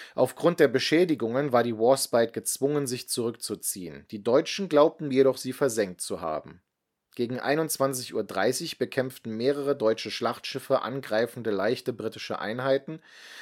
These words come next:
die mit Torpedos die deutsche Flotte attackieren wollten. Die Kaiserschiffe beteiligten sich am Beschuss des leichten Kreuzers H M S Calliope,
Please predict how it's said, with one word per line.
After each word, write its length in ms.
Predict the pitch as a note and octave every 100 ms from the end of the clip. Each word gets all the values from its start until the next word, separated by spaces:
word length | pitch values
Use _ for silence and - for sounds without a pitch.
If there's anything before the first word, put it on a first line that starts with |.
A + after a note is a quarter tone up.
| - -
die 100 | B2
mit 160 | B2+
Torpedos 640 | - A2+ - C#3+ D3+ D#3+ -
die 140 | A#2+
deutsche 340 | A#2+ B2+ -
Flotte 380 | A#2+ C3 B2+ G2
attackieren 640 | F2 F#2+ - G2+ F#2 F2+ F2+
wollten. 460 | F2 E2+ F2 - _ _ B2
Die 100 | -
Kaiserschiffe 640 | C3+ D3+ E3 - E3+ F3
beteiligten 720 | C3 A#2+ A#2+ C3 D3 - C#3
sich 220 | B2 B2+ A2+
am 120 | G#2
Beschuss 400 | G#2+ - D3 -
des 180 | A2+ -
leichten 400 | G#2+ C3 - B2
Kreuzers 500 | - A2+ A2+ A#2 -
H 320 | A2+ A2+ -
M 80 | A2
S 140 | A2
Calliope, 720 | - G#2 G2+ G#2+ C3 E3 F3+